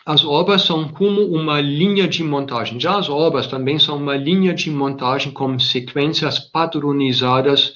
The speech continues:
e, em boa parte, também por empresas terceirizadas. Parede maciça, alta qualidade de conexões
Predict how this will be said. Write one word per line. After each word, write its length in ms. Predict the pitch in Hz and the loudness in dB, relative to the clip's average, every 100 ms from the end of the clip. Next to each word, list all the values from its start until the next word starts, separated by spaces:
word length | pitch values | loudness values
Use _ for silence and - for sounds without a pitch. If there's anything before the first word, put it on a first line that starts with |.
| - _ _ _ _ | -12 _ _ _ _
e, 80 | 143 | 0
em 100 | 147 | 2
boa 320 | 139 170 175 | 4 6 4
parte, 300 | 175 151 143 | 2 0 0
também 480 | 147 139 139 139 143 _ _ _ _ _ | -2 0 0 -2 -6 _ _ _ _ _
por 380 | 151 143 127 - 147 | 0 0 -2 -8 -6
empresas 680 | 135 135 139 147 151 143 - | -4 -2 2 2 2 -4 -4
terceirizadas. 1200 | 156 151 - 143 127 117 113 107 95 92 - - - _ _ _ _ _ _ | -4 -2 0 0 0 -2 -4 -4 -2 -2 -2 -8 -20 _ _ _ _ _ _
Parede 400 | - 160 165 180 | -2 4 6 6
maciça, 720 | 180 170 170 220 202 196 175 - _ | 4 4 2 2 2 2 -2 -10 _
alta 400 | 170 220 220 165 | -2 0 -2 -8
qualidade 800 | - 156 147 143 139 143 151 147 | -8 -6 -4 -2 -2 -2 -4 -6
de 180 | 131 127 | -8 -10
conexões 1000 | - 156 147 127 - 135 131 175 - - | -8 -6 -6 -2 -2 0 -4 -4 -6 -8